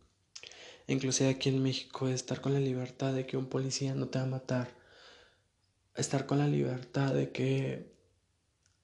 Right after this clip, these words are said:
a una amiga ya no te contesta, de que una amiga ya no apareció. No sé, simplemente quieres tener un lugar mejor, ¿ok?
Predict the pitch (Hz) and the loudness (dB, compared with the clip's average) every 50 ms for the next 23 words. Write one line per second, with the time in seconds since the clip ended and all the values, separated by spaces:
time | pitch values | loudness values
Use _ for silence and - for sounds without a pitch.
0 | _ _ _ _ _ _ _ _ _ _ _ _ _ _ _ _ _ - - 131 | _ _ _ _ _ _ _ _ _ _ _ _ _ _ _ _ _ -2 0 2
1 | 131 135 139 139 135 139 135 127 131 131 127 123 - - - - 135 131 131 127 | 2 4 4 4 4 4 2 2 2 0 -2 -2 -4 -6 -4 -2 -2 0 0 0
2 | 131 131 - 127 127 127 - 127 127 127 - - - 123 127 127 127 - - 135 | -2 -2 -2 -2 -4 -2 -2 -2 -2 -2 -4 -4 -4 -2 -2 -2 -2 0 0 0
3 | 135 135 135 139 135 135 135 139 139 135 139 - - - - 147 139 139 127 127 | 2 2 2 2 2 2 2 2 2 2 0 -2 -6 -8 -4 0 2 4 4 4
4 | 127 127 - 131 127 123 120 - 131 135 131 127 123 127 - - - - - - | 2 2 2 0 0 0 0 0 0 2 0 0 -2 -6 -10 -16 -20 -20 -20 -20
5 | - - - - - - _ _ _ _ _ _ _ _ _ _ _ _ _ _ | -20 -20 -20 -20 -20 -20 _ _ _ _ _ _ _ _ _ _ _ _ _ _
6 | _ _ _ _ _ _ _ _ _ _ _ _ _ _ _ _ _ _ _ _ | _ _ _ _ _ _ _ _ _ _ _ _ _ _ _ _ _ _ _ _
7 | _ _ _ _ _ _ _ - 117 131 135 135 143 139 131 135 135 131 - 127 | _ _ _ _ _ _ _ -4 -2 -2 0 2 2 2 2 0 0 2 4 4
8 | 131 135 131 135 135 - - 135 135 - 143 143 143 143 143 143 143 139 139 143 | 4 4 4 2 0 0 2 0 2 2 2 4 4 4 4 4 4 4 2 2
9 | 139 139 139 135 135 131 135 131 - - 117 95 - - - - - - - 120 | 2 2 0 2 2 2 2 2 2 2 0 0 0 -2 -10 -14 -12 -8 -8 -8
10 | - - | -6 -4